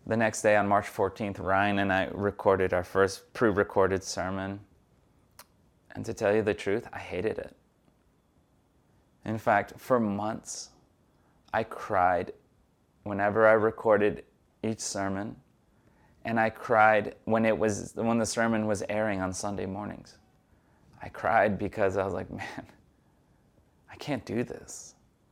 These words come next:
I'm not charismatic enough. I'm not fun enough. I'm not interesting enough. I'm just starting out. I am, feel so horrible at this." I had no faith.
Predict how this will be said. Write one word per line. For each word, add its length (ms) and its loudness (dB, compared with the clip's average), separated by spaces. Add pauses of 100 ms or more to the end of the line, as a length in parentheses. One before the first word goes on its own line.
(920)
I'm 100 -8
not 180 -2
charismatic 760 -2
enough. 420 -6 (680)
I'm 220 -6
not 360 -2 (120)
fun 400 -2
enough. 500 0 (760)
I'm 120 -4
not 180 0
interesting 600 -2
enough. 560 -2 (960)
I'm 100 -8
just 320 4
starting 400 4
out. 360 2
I 180 -4
am, 240 -4 (100)
feel 240 0
so 280 4
horrible 520 6
at 140 2
this." 420 0 (600)
I 260 -12 (160)
had 380 0
no 360 4
faith. 400 -10